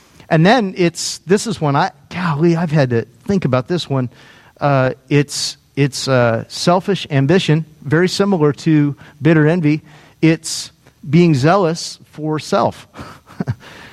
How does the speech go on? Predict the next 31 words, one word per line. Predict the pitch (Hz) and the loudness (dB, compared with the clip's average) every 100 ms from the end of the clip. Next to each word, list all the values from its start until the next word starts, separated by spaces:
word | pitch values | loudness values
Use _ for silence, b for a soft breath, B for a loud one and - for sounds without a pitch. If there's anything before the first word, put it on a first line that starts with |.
| B - | B 0
It's, | 160 - - - | 0 0 -8 0
it's | 160 156 - | 0 0 -4
being | 165 170 170 170 - | 2 4 4 0 -4
zealous | 110 113 180 175 147 160 | -4 0 2 4 4 2
for | - 151 147 156 156 151 117 | -4 0 4 4 2 -2 0
your | 156 175 | 4 4
agenda, | 160 170 185 123 117 - | 4 2 2 0 -4 -6
your | 135 156 160 170 175 | 0 4 4 4 2
plan. | - 190 180 165 107 90 b b b b b - | 0 0 2 2 -2 -8 b b b b b 0
And | 143 143 143 123 | 2 4 4 4
there's | 156 156 165 | 2 4 4
a | 160 | 4
humility | 139 170 170 180 196 202 202 | 4 4 6 6 4 2 2
that | 170 165 | 2 2
is | 175 170 151 | 4 2 0
really, | 156 147 170 180 180 196 - _ 160 | -6 2 4 4 2 0 -10 _ -10
uh, | 143 143 - | -8 -10 -2
prerequisite | 180 170 208 208 147 180 - | 2 4 4 2 2 0 -2
in | 165 | -2
a | 170 | 0
relationship | 185 190 214 - 147 - 160 - | 2 2 2 0 -6 -2 -4 -2
where, | 151 147 | 0 2
hey, | 165 160 | 2 0
you're, | 151 170 202 - _ b b b b | 0 0 -2 -4 _ b b b b
you're, | 156 180 | -6 -2
oh, | 180 185 | -2 -4
you | 156 180 | -2 -2
trust | 185 190 190 - - | 0 0 0 0 -4
that | 151 | -6
God | 143 160 180 | 0 2 2
is | 165 175 160 - | 0 -4 -6 -14